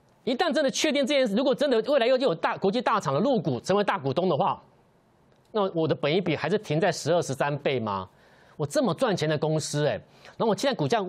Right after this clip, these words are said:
来看啊，才十二、十三倍。啊，经过整理一段时间，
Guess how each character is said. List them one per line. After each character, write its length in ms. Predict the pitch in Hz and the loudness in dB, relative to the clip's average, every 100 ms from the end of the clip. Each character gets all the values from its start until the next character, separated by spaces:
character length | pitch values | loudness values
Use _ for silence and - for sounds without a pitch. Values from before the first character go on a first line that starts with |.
| 170 | -2
来 120 | 165 | -4
看 220 | - 226 | -2 -2
啊， 180 | 165 170 | 0 -2
才 180 | 165 170 | -2 -4
十 240 | - 190 | -2 -2
二、 80 | 226 | 0
十 140 | 190 190 | 0 -2
三 260 | 202 196 | -2 -2
倍。 320 | 202 185 113 - _ _ _ _ _ _ - | 0 0 -2 -10 _ _ _ _ _ _ -10
啊， 60 | 175 | -2
经 160 | 254 | 2
过 120 | 269 | 2
整 220 | - 190 220 | 2 2 2
理 100 | 165 | 2
一 40 | |
段 180 | 226 185 | 2 0
时 180 | 170 165 | 0 2
间， 280 | 185 185 | 2 2